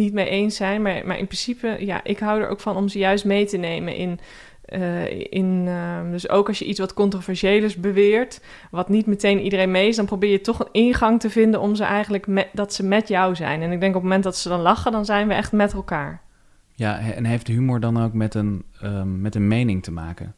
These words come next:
Speaker 1: Ja, daar hou ik dus juist niet zo van, als het te veel vanuit mening is. Ehm, dat is natuurlijk wel een beetje in, in de stand-up wel wat gebruikelijker om, eh,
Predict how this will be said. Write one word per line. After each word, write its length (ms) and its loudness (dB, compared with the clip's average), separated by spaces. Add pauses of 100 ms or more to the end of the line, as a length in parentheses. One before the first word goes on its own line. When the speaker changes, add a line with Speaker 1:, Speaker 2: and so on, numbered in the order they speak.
(140)
Speaker 1:
Ja, 100 -4
daar 140 0
hou 180 2
ik 60 -4
dus 160 -8
juist 260 -4
niet 140 0
zo 80 -12
van, 240 -4
als 160 -6
het 140 -8
te 100 -10
veel 200 -2
vanuit 300 0
mening 440 2
is. 440 -8 (540)
Ehm, 480 0
dat 120 0
is 60 -10
natuurlijk 320 -2
wel 140 4
een 80 4
beetje 320 2
in, 200 -2
in 120 -2
de 60 -2
stand-up 420 -2
wel 160 0
wat 140 -2
gebruikelijker 720 0
om, 220 0
eh, 200 -4